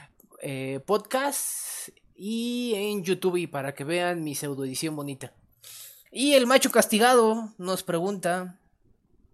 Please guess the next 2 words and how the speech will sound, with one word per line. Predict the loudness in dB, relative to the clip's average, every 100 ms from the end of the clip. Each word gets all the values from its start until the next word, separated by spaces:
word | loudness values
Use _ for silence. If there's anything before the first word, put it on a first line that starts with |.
| _ _ _ _ _ _ _ _ _ _ _
este, | -12 -8 -6 -6 -4 -6 -6 _ -6 -2 -2 -2 -2 -2 -2 -2
¿cuál | -6